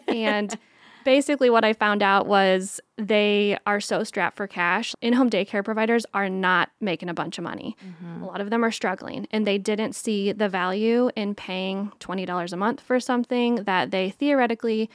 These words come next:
Speaker 1: could still get for free 'cause they
Speaker 2: Mm-hmm.
Speaker 1: were getting their, their families from Facebook groups primarily or the Nextdoor app,
Speaker 2: Sure.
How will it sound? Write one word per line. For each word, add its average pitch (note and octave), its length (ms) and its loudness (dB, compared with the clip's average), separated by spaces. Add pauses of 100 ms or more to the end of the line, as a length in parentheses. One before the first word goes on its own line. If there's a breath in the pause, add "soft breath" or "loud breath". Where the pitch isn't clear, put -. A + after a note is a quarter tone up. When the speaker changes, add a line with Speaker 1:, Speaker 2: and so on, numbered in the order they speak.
(160 soft breath)
Speaker 1:
could A3 200 0
still F#3+ 220 -2
get F3+ 200 -4
for F3+ 160 -4
free - 340 -12 (280 soft breath)
'cause A3 100 -8
they F#3+ 100 -6
Speaker 2:
Mm-hmm. G3 40 -4
Speaker 1:
were G3+ 80 -4
getting G#3 260 -2
their, G3+ 220 0 (180)
their F#3 460 -4
families G3+ 520 0
from F#3 540 -4
Facebook F#3 360 -6
groups A#3+ 340 0
primarily A#3 640 0
or F#3+ 160 -2
the E3+ 80 -8
Nextdoor B3 440 -2
app, A3 320 -4 (180 loud breath)
Speaker 2:
Sure. F#3 280 -16